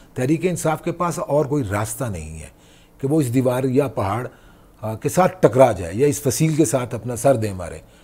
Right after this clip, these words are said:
या दीवार नहीं है या सर नहीं है, तो इस किस्म की सूरत हाल में है। उन्होंने तो ये करना ही करना है। अ, कहीं ज़्यादा अच्छा होता कि अगर आप मुझसे, आप ये सवाल कर लेते कि मरियम नवाज साहिबा को ये बात कहने की ज़रूरत क्यों महसूस हुई है।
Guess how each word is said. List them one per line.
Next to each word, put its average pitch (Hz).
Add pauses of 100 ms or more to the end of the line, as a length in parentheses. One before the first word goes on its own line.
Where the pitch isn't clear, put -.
(300)
या 180
दीवार 151
नहीं 131
है 101
या 90
सर 151
नहीं 139
है, 110 (500)
तो 277
इस -
किस्म 220
की 220
सूरत 170
हाल 107
में 98
है। 104
उन्होंने 196
तो 214
ये 214
करना 196
ही 220
करना 170
है। 139
अ, - (1300)
कहीं 233
ज़्यादा 208
अच्छा 202
होता 185
कि 175
अगर 170
आप 160
मुझसे, 151
आप 147
ये 147
सवाल 117
कर 127
लेते 123
कि 151
मरियम 123
नवाज 117
साहिबा 113
को 127
ये 123
बात 110
कहने 117
की 147 (340)
ज़रूरत 170
क्यों 135
महसूस 92
हुई 71
है। -